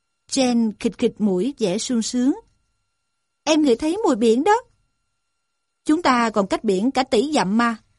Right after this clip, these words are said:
Simon nói vẻ trịch thượng. "Em không biết, rõ ràng em có ngửi thấy mùi biển." "Ông Mary đã nói là làng Treswisic cách sân ga Austell năm dặm cơ mà." "Ôi,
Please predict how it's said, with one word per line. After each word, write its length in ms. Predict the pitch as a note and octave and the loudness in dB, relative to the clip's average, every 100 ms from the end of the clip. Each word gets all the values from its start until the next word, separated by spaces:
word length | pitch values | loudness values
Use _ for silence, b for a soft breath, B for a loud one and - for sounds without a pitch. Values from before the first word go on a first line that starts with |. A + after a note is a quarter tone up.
| _ _ _ _ _ _ _ - | _ _ _ _ _ _ _ -6
Simon 440 | - B3+ A#3+ A3 | -2 2 2 0
nói 340 | G#3+ A3 B3+ F4 | -2 -4 -6 -4
vẻ 220 | A3+ F#3 | -4 -4
trịch 260 | A3 A3+ - | -4 -8 -6
thượng. 360 | A#3 G3 F3+ G#3 _ _ _ _ _ _ _ _ _ - | -4 -2 -4 -8 _ _ _ _ _ _ _ _ _ -4
"Em 200 | D#4 D#4 | -4 0
không 220 | F4 D#4 | -2 2
biết, 280 | F#4 G#4+ A#4+ _ _ _ _ | 4 4 2 _ _ _ _
rõ 200 | A3+ A#3 | 0 2
ràng 320 | D#4 D4 A#3 A#3 _ | 4 2 2 -2 _
em 180 | - D#4 | -2 -2
có 140 | E4 G#4 | 0 0
ngửi 160 | C4 | 0
thấy 140 | D4 G#4+ | 0 -2
mùi 200 | E4+ A3 | 0 2
biển." 320 | A#3+ A#3 A4 _ _ _ _ _ _ _ _ _ _ _ _ _ _ - | 4 2 0 _ _ _ _ _ _ _ _ _ _ _ _ _ _ -2
"Ông 200 | A#3 B3+ | 2 4
Mary 360 | B3+ B3 B3+ A#3+ | 2 2 0 0
đã 120 | G#3 | 0
nói 380 | A#3 A#3+ D4 G4 | 0 0 0 0
là 160 | C#4+ | 0
làng 320 | G#3+ G#3 F#3+ F3+ | 0 0 -2 -4
Treswisic 580 | C#4+ C4+ B3 C4 - G4+ G4+ - _ - | -2 0 2 0 2 0 -2 -10 _ -2
cách 120 | G4 | -2
sân 300 | - D4+ C4+ | 0 2 2
ga 160 | B3+ B3+ | 2 0
Austell 580 | - C4 - C4+ C4 B3+ | 0 -2 -2 0 2 2
năm 260 | C#4+ D#4 | 2 2
dặm 220 | A#3+ G3 | 0 -2
cơ 120 | A3+ D#4 | -2 -2
mà." 260 | D4 A#3+ A3+ _ _ _ _ _ _ _ _ _ _ _ _ | -2 -2 -8 _ _ _ _ _ _ _ _ _ _ _ _
"Ôi, 480 | D#4+ E4+ E4+ E4+ | -4 0 0 0